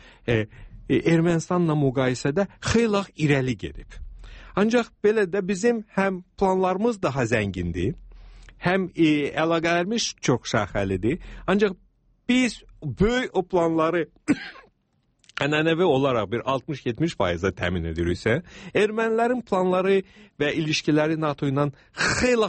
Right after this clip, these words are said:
məhduddur bizlə müqayisədə. Ancaq onlar öz o, e, planların yüz faiz, e, təmin edirlər. Yəni, təbii, az öhdəliklər götürüblər və onları təmin etmək bəlkə də onlar üçün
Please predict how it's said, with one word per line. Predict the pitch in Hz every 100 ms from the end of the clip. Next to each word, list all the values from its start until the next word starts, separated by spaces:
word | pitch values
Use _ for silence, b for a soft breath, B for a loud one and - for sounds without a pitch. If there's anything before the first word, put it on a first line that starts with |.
| -
məhduddur | 165 151 - 151 120 - 104
bizlə | 147 98 98 95
müqayisədə. | 92 87 87 - 95 120 190 220
Ancaq | - 226 240
onlar | 254 254 208
öz | 214 -
o, | - 175 170
e, | - 143 131
planların | 123 156 151 147 147 156 180 180 151
yüz | 220 226 -
faiz, | - 98 90 87 -
e, | 104 92 90
təmin | 107 98 82 78
edirlər. | 71 73 - - - b b
Yəni, | - 151 170 170 b b
təbii, | - 240 214 180
az | - 180 185 - - -
öhdəliklər | 147 139 135 131 147 180 175
götürüblər | 139 120 131 139 165 202 190
və | 135 131
onları | 123 135 131 143 143
təmin | 143 135 135
etmək | 117 - 139
bəlkə | 127 113 -
də | 107
onlar | 104 104 101
üçün | 107